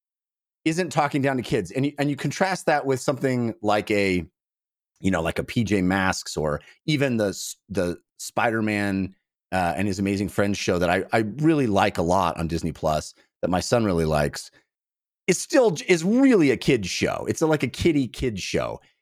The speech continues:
And this has a level of maturity, just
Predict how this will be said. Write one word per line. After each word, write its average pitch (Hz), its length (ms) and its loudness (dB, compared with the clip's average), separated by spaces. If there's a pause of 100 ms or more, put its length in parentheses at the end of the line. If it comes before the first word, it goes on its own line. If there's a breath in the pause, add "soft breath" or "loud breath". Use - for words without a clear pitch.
(140)
And 151 220 -4
this 226 540 -4 (340)
has 156 640 -2
a 135 100 2
level 127 340 0
of 113 120 -2
maturity, 104 880 -2
just - 400 -6